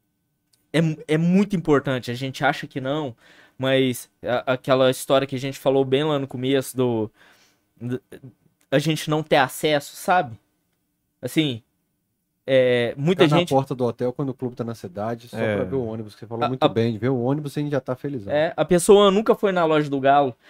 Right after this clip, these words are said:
Speaker 1: aí a loja do Galo tá lá em Divinópolis.
Speaker 3: É.
Speaker 1: Fael,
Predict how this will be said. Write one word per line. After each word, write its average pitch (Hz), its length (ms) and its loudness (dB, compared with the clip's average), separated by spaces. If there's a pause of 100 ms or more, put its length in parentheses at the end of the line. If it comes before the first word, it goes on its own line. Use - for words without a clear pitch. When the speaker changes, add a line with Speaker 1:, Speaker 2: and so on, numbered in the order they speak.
(180)
Speaker 1:
aí 139 120 4
a 156 60 6
loja 165 260 6
do 165 80 2
Galo 151 220 4
tá 175 180 2
lá 165 160 2
em 165 60 -2
Divinópolis. 131 680 -4 (160)
Speaker 3:
É. 95 220 -10 (560)
Speaker 1:
Fael, 175 480 8